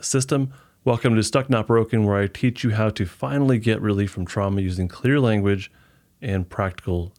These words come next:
techniques. So it is time for an embarrassing story. I had originally written this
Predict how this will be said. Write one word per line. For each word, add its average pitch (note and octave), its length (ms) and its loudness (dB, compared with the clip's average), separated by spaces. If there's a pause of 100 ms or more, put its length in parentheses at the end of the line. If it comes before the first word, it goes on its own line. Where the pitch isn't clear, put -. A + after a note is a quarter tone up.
techniques. - 580 -10 (800)
So D#3+ 240 2
it D3+ 100 4
is D#3+ 140 2
time A2 360 2
for F#2+ 340 0
an G#2+ 160 -2
embarrassing F#2+ 600 -2
story. C#3 400 -2
I G2 60 -2
had A2+ 80 2
originally F3+ 420 2
written B2+ 400 2
this G#2+ 440 0